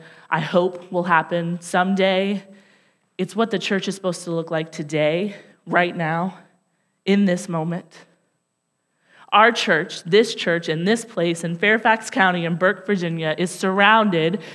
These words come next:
by people from every nation and tribe and tongue, and we should reflect that because God's kingdom reflects that. Spoiler alert,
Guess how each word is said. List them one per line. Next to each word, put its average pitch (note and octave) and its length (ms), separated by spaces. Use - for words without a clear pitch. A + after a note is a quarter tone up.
by F3+ 140
people F#3+ 440
from F#3 200
every E3+ 260
nation F#3 500
and F3 200
tribe D#3+ 400
and D#3+ 180
tongue, G#3 460
and F3+ 220
we F#3 80
should F3 220
reflect E3+ 460
that D#3 340
because E3+ 260
God's C#3 360
kingdom D#3 720
reflects D#3+ 480
that. - 240
Spoiler C#4+ 560
alert, E3 480